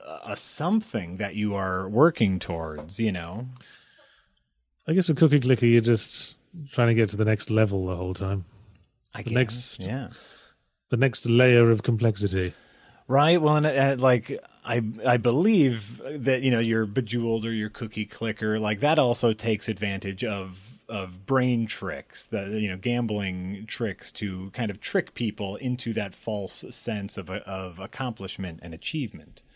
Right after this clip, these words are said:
Speaker 2: Hmm.
Speaker 1: And so, <laughs> maybe
Speaker 2: Wha-, okay. What if
Speaker 1: Mm.
Speaker 2: Delta V had had a great big, like, bar,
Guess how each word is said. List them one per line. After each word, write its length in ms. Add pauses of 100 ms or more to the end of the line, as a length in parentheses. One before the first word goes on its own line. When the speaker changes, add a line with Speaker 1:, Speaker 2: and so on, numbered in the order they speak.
(600)
Speaker 2:
Hmm. 480
Speaker 1:
And 220
so, 640 (300)
<laughs> 300
maybe 300
Speaker 2:
Wha-, 160 (100)
okay. 300 (580)
What 240
if 400
Speaker 1:
Mm. 480 (240)
Speaker 2:
Delta 300 (160)
V 400
had 140
had 160
a 100
great 540
big, 400 (1040)
like, 280 (220)
bar, 520